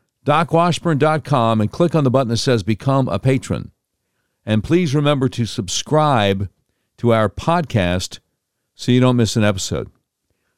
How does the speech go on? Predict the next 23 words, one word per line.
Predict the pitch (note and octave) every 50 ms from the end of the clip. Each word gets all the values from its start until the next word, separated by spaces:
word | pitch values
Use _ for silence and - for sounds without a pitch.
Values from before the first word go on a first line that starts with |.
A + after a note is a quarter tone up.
| _ _
Now, | E3 F#3+ G3+ G#3+
as | - E3+ C3+ G#3+
I | A#3 C4
was | D4 B3 -
preparing | - - D#3 - - G3 G3+ G3 F3 C3+
to | - C3+
record | C#3+ B2+ - - G3 F#3 F3 C#3
this | C3 G#2
new | C#3+ D3 D3 D#3
episode | D3+ B2 - - C#3
of | B2
the | A2+ A2
Doc | A#2+ C3 C3 B2+ - -
Washburn | B2+ B2 C3+ B2 - - A#2 G#2
Show | - - G2+ F#2+
in | G2 G2
the |
middle | G2+ B2 C#3+ D#3+ D3+
of | C#3
the | C3+
night, | C3 A#2+ A2+ G#2+ G2+ -
Sunday | - - - D3+ E3+ F3 E3+ D3+
night, | C3+ B2 A2+ A2 A2+ - -